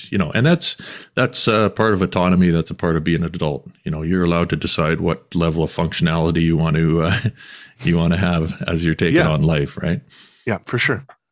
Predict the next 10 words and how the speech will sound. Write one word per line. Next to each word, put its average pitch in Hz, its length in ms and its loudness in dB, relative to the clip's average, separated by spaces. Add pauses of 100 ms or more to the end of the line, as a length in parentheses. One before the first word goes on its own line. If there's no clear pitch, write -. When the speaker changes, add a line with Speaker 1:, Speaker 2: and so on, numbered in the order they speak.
(300)
Speaker 1:
And 92 200 2
then, 95 520 4
uh, 85 340 0
like, 95 180 0
for 92 160 -2
me, 95 480 2 (760)
believing 107 580 2
that 90 140 2
there 90 120 2
was 87 280 2